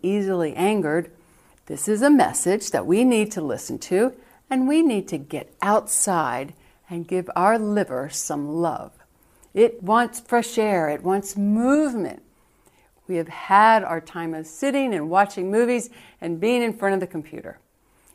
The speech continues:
If we don't listen and love our liver as spring emerges,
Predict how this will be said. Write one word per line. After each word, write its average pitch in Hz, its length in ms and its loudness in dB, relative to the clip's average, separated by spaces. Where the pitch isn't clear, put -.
If - 120 -16
we 180 120 -2
don't 220 500 0
listen 233 500 0
and 170 320 -4
love 214 280 4
our 208 260 4
liver 202 420 -2
as 165 320 -2
spring 220 380 -6
emerges, 208 760 -4